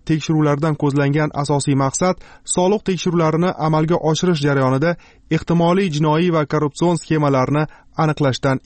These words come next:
iborat. Tekshiruvlarning o'n beshinchi aprelgacha davom etishi, natijalarni esa Prezident Mirziyoyevga taqdim etilishi aytilmoqda.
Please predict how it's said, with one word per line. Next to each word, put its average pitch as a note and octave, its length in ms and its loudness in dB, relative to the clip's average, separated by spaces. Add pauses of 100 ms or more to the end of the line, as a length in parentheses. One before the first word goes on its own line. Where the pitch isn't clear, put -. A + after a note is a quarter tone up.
(100)
iborat. B2 380 0 (220)
Tekshiruvlarning D3 760 0 (400)
o'n D3+ 140 2
beshinchi D3+ 500 0 (140)
aprelgacha C#3+ 580 0
davom C3+ 300 0
etishi, - 320 -2 (440)
natijalarni C3 720 0
esa F3+ 240 0 (360)
Prezident D#3+ 460 0
Mirziyoyevga C#3 560 0 (100)
taqdim C3 360 -2 (100)
etilishi B2+ 420 0
aytilmoqda. A#2 480 0